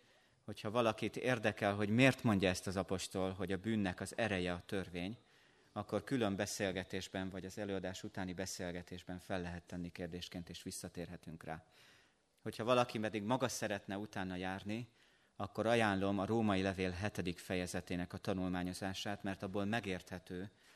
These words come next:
hogy mit is jelent ez, hogy a bűn ereje a törvény. De hadd menjek tovább, és, ö,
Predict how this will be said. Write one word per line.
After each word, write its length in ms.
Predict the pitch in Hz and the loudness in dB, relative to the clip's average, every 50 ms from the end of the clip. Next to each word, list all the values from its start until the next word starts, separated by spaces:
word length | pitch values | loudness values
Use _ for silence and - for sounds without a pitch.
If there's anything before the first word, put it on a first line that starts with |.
| - _ | -20 _
hogy 120 | - 101 92 | -10 -6 -4
mit 220 | 101 120 131 - | -2 -2 -2 -2
is 200 | 107 90 - - | -6 -8 -6 -2
jelent 360 | 113 104 95 95 92 87 - | 0 0 0 0 -2 -4 -4
ez, 340 | 101 95 98 107 - - - - _ _ _ _ _ _ _ _ | -4 -4 -4 -4 -6 -10 -10 -14 _ _ _ _ _ _ _ _
hogy 160 | - 101 90 | -4 0 0
a 100 | 98 90 | 0 0
bűn 240 | 85 117 113 107 98 | 2 0 2 2 2
ereje 320 | 95 95 92 87 87 87 | 2 2 2 0 0 -2
a 140 | 85 82 85 - | -4 -6 -8 -6
törvény. 520 | - 92 85 82 - - 87 - - - - _ _ - _ _ _ _ _ _ _ _ _ _ _ _ _ _ _ _ _ - - - | -4 -4 -4 -4 -4 -8 -10 -10 -10 -14 -16 _ _ -20 _ _ _ _ _ _ _ _ _ _ _ _ _ _ _ _ _ -20 -16 -10
De 80 | - 101 | -4 2
hadd 180 | 101 127 139 139 | 4 4 6 6
menjek 340 | 135 117 117 110 101 - - | 4 4 4 4 2 0 0
tovább, 460 | - 135 113 110 98 98 107 127 127 - _ - - - - - _ _ _ _ _ _ _ _ _ | 0 0 2 4 4 2 2 -2 -6 -16 _ -20 -20 -20 -20 -20 _ _ _ _ _ _ _ _ _
és, 320 | - 107 110 107 - - | -6 -4 -4 -2 -2 -2
ö, 220 | 120 107 104 101 | 0 0 0 0